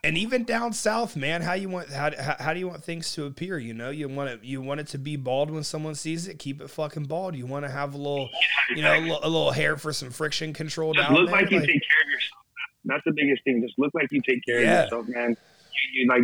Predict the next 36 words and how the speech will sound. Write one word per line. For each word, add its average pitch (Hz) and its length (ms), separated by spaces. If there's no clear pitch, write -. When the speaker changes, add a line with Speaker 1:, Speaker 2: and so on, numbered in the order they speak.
Speaker 2:
it's 123 320
not 139 140
something 135 400
that, 120 340
uh, 117 180
you 123 140
need 123 160
to 117 100
over 156 400
accentuate. 156 600
You 139 80
need 143 100
to, 139 140
not, 139 200
like, 117 220
you 131 80
need 131 160
to 113 200
shower 123 200
multiple 117 340
times 113 320
a - 20
day. 117 260
You 120 100
need 120 160
to 123 60
make 127 200
sure 127 100
you 120 100
get, 123 100
Speaker 1:
Yeah. 113 140
Speaker 2:
you 131 80
know, 113 60
a 110 40
couple 123 280
haircuts 123 360